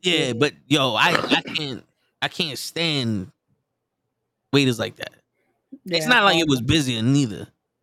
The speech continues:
Speaker 1: Like, my
Speaker 2: that's
Speaker 1: man
Speaker 2: when it's
Speaker 1: forgot sh-
Speaker 2: worse. That it's like, yo, when it's fucking empty as hell, it's like, yo,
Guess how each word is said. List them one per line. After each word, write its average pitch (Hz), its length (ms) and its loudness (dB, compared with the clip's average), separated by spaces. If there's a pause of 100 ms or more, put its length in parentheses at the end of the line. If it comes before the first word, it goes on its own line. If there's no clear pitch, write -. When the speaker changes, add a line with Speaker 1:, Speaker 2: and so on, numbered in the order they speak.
(560)
Speaker 1:
Like, 127 100 0
my 143 100 4
Speaker 2:
that's 302 140 4
Speaker 1:
man 403 100 6
Speaker 2:
when 285 60 6
it's 214 80 0
Speaker 1:
forgot 156 160 2
sh- - 20 2
Speaker 2:
worse. 190 460 0
That 190 240 -2
it's 185 120 -6
like, 190 220 0
yo, 170 420 -2 (500)
when 208 180 4
it's 233 140 0
fucking 208 520 0
empty 233 440 -2
as 214 100 -4
hell, 220 420 0
it's 208 200 0
like, 202 180 0
yo, 175 400 -2